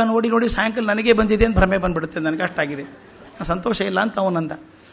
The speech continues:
ಎಲ್ಲರೂ ಹಿಂಗೆ ಹೇಳ್ತಾ ಹೋದರು. ಆಮೇಲೆ ಕೊನೆಗೆ ಒಂದ್ಸಲ ಅಂದ್ರಂತೆ, ಯಾರೋ ಹೇಳಿದ್ರು ಇವನಿಗೆ,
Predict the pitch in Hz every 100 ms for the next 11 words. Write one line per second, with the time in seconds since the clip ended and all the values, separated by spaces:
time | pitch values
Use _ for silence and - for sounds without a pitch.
0 | - - - 220 277 285 277 269 247 214
1 | 214 165 - - - - _ _ _ _
2 | - _ _ _ _ _ _ _ _ _
3 | - - _ _ 254 302 294 247 220 220
4 | 247 233 214 208 180 165 - _ _ _
5 | 262 214 190 180 214 214 - - _ _
6 | - 165 240 226 202 190 170 156 151 190